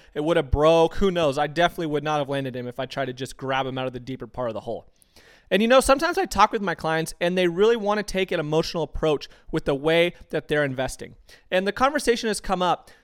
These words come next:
"Man, Hunter, I could just tell the market was gonna fall lately. I could feel it in my gut. I just knew that it was gonna happen. I should just trust my feelings.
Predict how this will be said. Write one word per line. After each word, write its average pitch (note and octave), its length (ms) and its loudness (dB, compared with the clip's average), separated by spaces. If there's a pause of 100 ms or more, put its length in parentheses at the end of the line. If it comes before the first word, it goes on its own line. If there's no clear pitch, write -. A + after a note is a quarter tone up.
(160)
"Man, F#3 540 0 (100)
Hunter, F#3+ 340 0
I G3+ 120 6
could A3 160 -4
just G3 180 -2
tell G#3 320 2
the A3 80 4
market F3+ 320 -2
was D3+ 140 -8
gonna D3 180 -6
fall C#3+ 280 0
lately. B2+ 260 -2
I E3 80 2
could F#3+ 160 -2
feel A3 280 2
it G#3+ 80 6
in G#3 60 0
my E3 160 -2
gut. F3+ 460 6 (280)
I F3+ 120 4
just G3+ 260 -2
knew F#3 440 0
that G3+ 120 0
it F3+ 60 -2
was E3 160 -6
gonna D#3 180 -8
happen. C3+ 400 -6
I E3+ 120 0
should A#3 240 -4
just F#3 240 -6
trust A3 320 0
my A#3 160 0
feelings. E3+ 480 -4